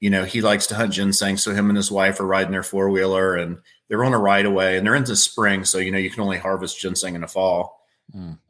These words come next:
Speaker 1: So he's looking for spots where it may be good, or maybe he can see some plants or something.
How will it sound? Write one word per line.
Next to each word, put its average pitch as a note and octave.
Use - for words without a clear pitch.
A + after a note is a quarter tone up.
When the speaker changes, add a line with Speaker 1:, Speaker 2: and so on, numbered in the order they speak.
Speaker 1:
So B2
he's C3
looking B2
for A#2
spots G#2+
where G2
it F#2
may G2
be F#2+
good, F#2+
or F#2+
maybe G2
he F#2+
can F#2
see G2
some -
plants F2+
or F2
something. F2